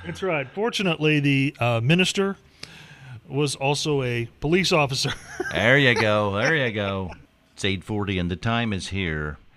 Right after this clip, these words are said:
Speaker 2: Here's ten seconds of the song that you're gonna
Speaker 1: Okay.
Speaker 2: hear tomorrow. The first ten seconds, actually, Cliff, of the song on Only You Can Make It Stop.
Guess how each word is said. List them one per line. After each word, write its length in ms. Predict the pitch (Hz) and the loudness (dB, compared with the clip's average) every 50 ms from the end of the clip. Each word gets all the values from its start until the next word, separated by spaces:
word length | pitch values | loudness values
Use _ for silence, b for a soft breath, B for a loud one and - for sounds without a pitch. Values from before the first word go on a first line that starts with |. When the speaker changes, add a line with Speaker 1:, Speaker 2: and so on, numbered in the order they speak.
| b b b _ - | b b b _ -6
Speaker 2:
Here's 340 | 139 151 160 160 147 - - | -4 -4 -2 -4 -4 -6 -10
ten 400 | - - 147 151 143 143 143 127 | -10 -8 -6 -6 -6 -6 -8 -8
seconds 680 | - - - 127 107 90 - - 78 73 71 - - | -10 -8 -6 -4 -4 -4 -6 -8 -8 -10 -10 -8 -8
of 140 | 90 82 71 | -8 -8 -8
the 100 | 85 80 | -8 -10
song 540 | - - 101 98 95 95 98 101 101 104 90 | -8 -6 -6 -4 -4 -4 -4 -6 -8 -8 -8
that 140 | 82 76 | -8 -8
you're 280 | 73 78 90 92 92 90 | -8 -8 -8 -8 -8 -8
gonna 220 | 85 95 92 87 | -8 -8 -8 -8
Speaker 1:
Okay. 120 | 82 - - | -6 -6 -4
Speaker 2:
hear 200 | 95 90 90 87 | -4 -4 -4 -4
tomorrow. 1120 | - - 90 85 82 87 92 95 98 98 101 101 92 82 73 71 69 67 65 64 64 69 - - b b b b b b b b b b - | -6 -8 -6 -6 -6 -4 -4 -4 -4 -4 -4 -4 -4 -6 -6 -6 -8 -8 -10 -12 -14 -14 -18 -20 b b b b b b b b b b -12
The 140 | - 87 85 | -10 -8 -8
first 480 | - - - 170 180 185 165 - - - | -10 -6 -2 0 2 2 0 -2 -6 -12
ten 240 | - 85 76 71 69 | -12 -12 -12 -12 -12
seconds, 480 | - - 80 73 71 - 78 71 - | -10 -8 -8 -8 -8 -10 -12 -10 -8
actually, 440 | 92 92 92 92 - - 71 73 73 | -8 -8 -8 -8 -10 -12 -12 -12 -12
Cliff, 320 | - - 85 85 82 80 | -10 -10 -8 -8 -8 -8
of 100 | 87 78 | -10 -10
the 100 | 73 80 | -10 -10
song 400 | - - 95 90 90 92 98 98 | -10 -8 -8 -6 -6 -6 -8 -8
on 180 | 90 85 85 85 - | -8 -8 -10 -8 -8
Only 320 | 107 117 123 131 135 135 120 | -6 -6 -6 -6 -8 -10 -12
You 240 | 95 101 101 98 | -12 -12 -12 -12
Can 200 | 90 - 101 87 82 | -12 -12 -12 -12 -10
Make 240 | 80 80 78 - - | -10 -10 -12 -12 -14
It 100 | 76 - | -16 -16
Stop. 400 | - - 85 73 65 64 65 | -12 -10 -10 -10 -10 -12 -14